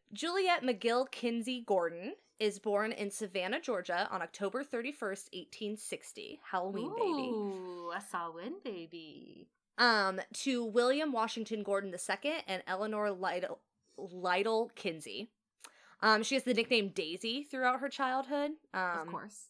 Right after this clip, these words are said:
Speaker 1: Of course.
Speaker 2: <laughs>
Speaker 1: Um, I don't know where that comes from, like, if it
Speaker 2: It's
Speaker 1: was a
Speaker 2: cute.
Speaker 1: common nickname for something or if it's just something she picked up, but
Speaker 2: If it
Speaker 1: she
Speaker 2: was
Speaker 1: was
Speaker 2: just
Speaker 1: Daisy.
Speaker 2: cute. <laughs>
Speaker 1: Yeah. Um, she's the second of six children,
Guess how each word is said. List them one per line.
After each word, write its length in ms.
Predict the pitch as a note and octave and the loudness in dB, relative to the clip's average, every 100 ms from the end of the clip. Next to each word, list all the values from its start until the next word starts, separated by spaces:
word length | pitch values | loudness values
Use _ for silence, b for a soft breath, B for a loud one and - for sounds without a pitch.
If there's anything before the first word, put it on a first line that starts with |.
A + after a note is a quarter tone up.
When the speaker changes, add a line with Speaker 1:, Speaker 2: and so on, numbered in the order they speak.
| _ | _
Speaker 1:
Of 120 | F3+ - | -6 -2
course. 440 | F#3+ G3 D#4 - - | -2 0 -2 -4 -14
Speaker 2:
<laughs> 420 | - - A3 C#4 | -20 -18 -14 4
Speaker 1:
Um, 180 | A#3 A3 | 6 8
I 100 | D4+ | 8
don't 240 | D#4 A#4+ F4 | 8 6 10
know 180 | D#4 | 8
where 440 | B3 F#3+ G#3 G#3+ A3 G#3+ | 8 4 4 4 4 4
that 300 | F#3+ - - | 2 2 -2
comes 380 | - F3 F#3+ | -6 -6 -8
from, 460 | - A3+ G#3+ A3 A3 - | -2 0 2 0 -6 0
like, 280 | G3+ G3 - | 2 2 -2
if 160 | G#3 A3+ | 0 2
it 40 | |
Speaker 2:
It's 80 | G3+ | 2
Speaker 1:
was 140 | A3 | 2
a 60 | B3+ | 2
Speaker 2:
cute. 120 | C4 | 4
Speaker 1:
common 380 | B3 A#3+ A#3+ A#3 | 6 6 2 2
nickname 440 | A3+ - A#3 A#3 | 0 0 0 0
for 120 | A3 B3 | 0 0
something 460 | C4 A#3+ B3 A#3+ | 0 0 0 0
or 100 | G#3+ | 2
if 100 | G3+ | 2
it's 160 | G#3 G3+ | 2 -2
just 160 | G#3 G3+ | -6 -4
something 280 | G#3 G3+ G3+ | -4 -4 -4
she 160 | G3+ | -6
picked 280 | - F3 - | -4 -4 0
up, 240 | F3+ F#3 - | 2 2 0
but 260 | E3 D#3 - - | -2 -2 -4 -10
Speaker 2:
If 180 | A3 - | -12 -4
it 40 | |
Speaker 1:
she 80 | A3 | 0
Speaker 2:
was 180 | F#3 E3 | 0 -2
Speaker 1:
was 0 | |
Speaker 2:
just 60 | G#3 B2+ - | -4 -6 -4
Speaker 1:
Daisy. 60 | - | -2
Speaker 2:
cute. 220 | - - _ | -2 -4 _
<laughs> 220 | _ C4+ F3+ | _ -8 -4
Speaker 1:
Yeah. 260 | E3 A#2 - D4+ - _ _ _ _ _ b b b b b - | -2 -4 -6 -8 -8 _ _ _ _ _ b b b b b 4
Um, 200 | A#3+ B3 | 6 6
she's 400 | - C#4+ C4 - | 0 2 0 2
the 120 | A#3 | -2
second 420 | G#3+ B3 A3+ D#4+ | 2 0 2 -2
of 100 | A3 | -4
six 400 | - - A#3 - | -8 -4 -4 -4
children, 540 | - - E3 - D#3+ | -6 -2 -2 -4 -6